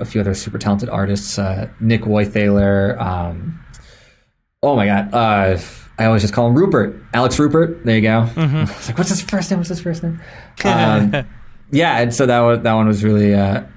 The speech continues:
Speaker 1: really great. I think, uh, Chris Zito had done some frames, early frames for that thing. Uh, you know, so this is like, we have these big teams, uh, that, that work on this stuff, but also the teams aren't really as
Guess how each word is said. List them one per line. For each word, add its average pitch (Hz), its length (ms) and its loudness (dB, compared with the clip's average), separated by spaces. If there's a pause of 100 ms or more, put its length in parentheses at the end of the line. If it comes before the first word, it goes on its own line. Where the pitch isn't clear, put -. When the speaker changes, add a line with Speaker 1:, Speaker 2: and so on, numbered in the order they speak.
Speaker 1:
really 107 140 2
great. 104 160 2
I 98 40 2
think, 101 200 0
uh, 95 280 -2 (440)
Chris 101 280 -2
Zito 107 300 4
had 101 120 2
done 104 300 2
some 101 200 0
frames, 110 540 2
early 104 180 0
frames 107 300 0
for 110 80 0
that 104 200 0
thing. 104 300 2 (400)
Uh, - 180 0
you 135 80 2
know, 131 40 2
so - 140 0
this 170 120 2
is 175 80 4
like, 135 200 0
we 135 80 2
have 131 140 2
these 117 140 2
big 117 240 -2
teams, 107 680 0
uh, 98 420 0 (100)
that, 98 440 0
that 117 100 2
work 110 180 2
on 117 60 4
this 110 120 2
stuff, 107 160 0
but 110 120 2
also 120 380 2
the 120 100 4
teams 127 220 2
aren't 131 180 2
really 147 280 4
as 139 280 2